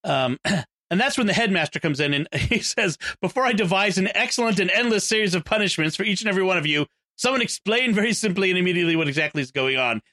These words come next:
And that's where we have this, "We're under attack." And then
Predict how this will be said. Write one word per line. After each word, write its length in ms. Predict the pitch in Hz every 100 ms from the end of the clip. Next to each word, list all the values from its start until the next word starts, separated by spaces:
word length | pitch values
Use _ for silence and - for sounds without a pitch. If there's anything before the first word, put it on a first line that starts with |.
| _
And 120 | 147 156
that's 180 | 160
where 60 | 156
we 80 | 131
have 180 | 135 127
this, 260 | 127 - - _ _ _ _ _ 185 - -
"We're 340 | 147 143 143
under 200 | 160 156
attack." 400 | 147 165 123 123 160
And 120 | 143
then 160 | 143